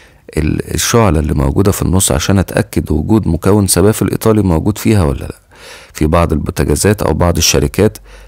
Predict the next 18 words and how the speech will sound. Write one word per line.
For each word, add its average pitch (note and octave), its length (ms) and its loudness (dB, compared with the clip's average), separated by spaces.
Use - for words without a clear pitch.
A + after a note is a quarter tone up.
بتحدد G#2 680 0
مكون F2+ 420 0
صباغ E2 280 2
في - 120 -2
الإيطالي G#2 500 0
في - 220 -4
الشعلة G#2 440 2
الوسطية E2 600 0
فقط، - 520 -4
وعلى G2 280 2
الجانبين F2+ 720 2
ما D#2+ 60 0
بيكونش E2 440 0
فيه F#2+ 220 -2
مكون F#2 420 2
صباغ E2 260 0
في F2 120 -4
الإيطالي. - 400 -4